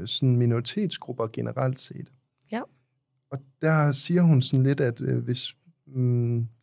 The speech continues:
Speaker 1: hun, jamen det her med de her symbolske ting, der siger hun sådan, at et fysisk handicap, øh, der kan man tit godt blive betragtet igennem den her stereotype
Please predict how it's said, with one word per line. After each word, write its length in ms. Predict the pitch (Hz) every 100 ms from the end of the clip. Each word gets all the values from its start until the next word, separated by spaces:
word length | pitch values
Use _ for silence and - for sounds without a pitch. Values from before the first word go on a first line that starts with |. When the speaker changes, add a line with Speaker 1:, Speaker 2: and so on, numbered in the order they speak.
| _ 151
Speaker 1:
hun, 240 | 143 139 139
jamen 260 | 143 147 147
det 120 | 165
her 100 | 165
med 180 | 147 139
de 160 | 147
her 100 | 151
symbolske 640 | 147 143 135 190 180 127 127
ting, 340 | - 123 127 - _ _ _ _ _
der 80 | 135
siger 260 | 131 - 151
hun 160 | 143 127
sådan, 260 | - 127
at 340 | 127 120 - _ _ _ _ _ _
et 100 | 131
fysisk 440 | - 185 143 135 151
handicap, 500 | 147 165 - 120 127 _ _ _ _ _ _
øh, 460 | 139 131 127 127 127 - -
der 100 | 143
kan 160 | 147
man 280 | 139 135 131 -
tit 240 | 175 165
godt 300 | 147 139 -
blive 120 | 139 127
betragtet 580 | 131 - 147 156 147 117
igennem 460 | - 127 117 110 - _ _ _ _ _ _ -
den 140 | 131
her 180 | 127 123
stereotype 920 | 127 - 135 123 - - 156 131 113